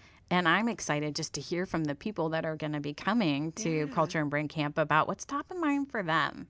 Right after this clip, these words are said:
Speaker 2: Mm-hmm.
Speaker 1: right? 'Cause a lot of times hear, people hear the word culture and they hear the word brand and different things come to mind.
Speaker 2: Totally.
Speaker 1: Right? And
Speaker 2: Mm-hmm.
Speaker 1: so being able to understand what's, what's top of mind for them and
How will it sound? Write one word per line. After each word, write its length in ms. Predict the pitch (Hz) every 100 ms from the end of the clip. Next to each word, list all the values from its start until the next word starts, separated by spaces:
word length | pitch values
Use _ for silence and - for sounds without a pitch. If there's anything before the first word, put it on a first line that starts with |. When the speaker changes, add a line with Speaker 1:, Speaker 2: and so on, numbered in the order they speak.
| 208
Speaker 2:
Mm-hmm. 420 | 190 185 190 214 254
Speaker 1:
right? 160 | 170 185
'Cause 100 | -
a 80 | 220
lot 220 | 214 247
of 80 | 294
times 360 | - 247 233
hear, 300 | - 220 214 -
people 240 | 220 202
hear 160 | 202 202
the 80 | 190
word 220 | 190 180
culture 380 | - 175 190 190
and 120 | 180
they 100 | 175
hear 160 | 185
the 80 | 190
word 180 | 185 165
brand 400 | 156 175 196 175
and 220 | 156 160
different 260 | 165 240 240
things 180 | 277 277
come 180 | 262 233
to 60 |
mind. 540 | 175 160 156 104 - -
Speaker 2:
Totally. 480 | - 185 180 165 -
Speaker 1:
Right? 220 | 185 185
And 140 | 202 190
Speaker 2:
Mm-hmm. 60 |
Speaker 1:
so 400 | - 185 175 175 165
being 200 | 214 196
able 260 | 208 233
to 60 | 226
understand 580 | 214 196 - 175 175 170
what's, 320 | 196 - -
what's 180 | 247 -
top 220 | - 311
of 80 | 294
mind 220 | 247 226
for 80 | 185
them 200 | 180 185
and 220 | 170